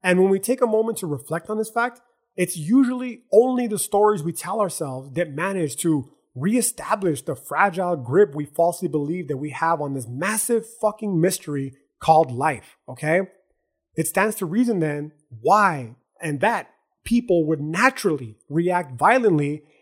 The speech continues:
when these stories are challenged and even threatened. You shouldn't be surprised that motherfuckers stormed Capitol Hill, dog. As fucking shocking as it <laughs> may have been, you shouldn't be surprised, right? For one, because white supremacy, fragile, male ego, all that kind of shit, right?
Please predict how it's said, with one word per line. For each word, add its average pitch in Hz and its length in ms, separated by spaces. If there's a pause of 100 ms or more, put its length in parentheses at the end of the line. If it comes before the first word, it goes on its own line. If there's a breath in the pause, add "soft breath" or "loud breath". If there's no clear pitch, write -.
(100 soft breath)
when 165 180
these 170 180
stories 185 720
are 147 140
challenged 180 600
and 160 200 (100)
even 240 340
threatened. 247 360
You 151 60
shouldn't 285 300
be 277 80
surprised 214 540
that 160 100
motherfuckers 202 500
stormed 185 420
Capitol 175 360
Hill, 151 240
dog. 123 280 (320)
As 160 200
fucking 185 300
shocking 214 440
as 202 80
it 170 180
<laughs> 123 180
may 233 60
have 180 140
been, 202 300 (360 soft breath)
you 160 120
shouldn't 214 320
be 208 100
surprised, 165 640
right? 185 280
For 180 120
one, 220 240
because 165 240
white 151 200
supremacy, 160 380
fragile, 147 380
male 143 240
ego, 131 160
all 127 140
that 120 120
kind 120 140
of 110 60
shit, 117 160
right? 147 180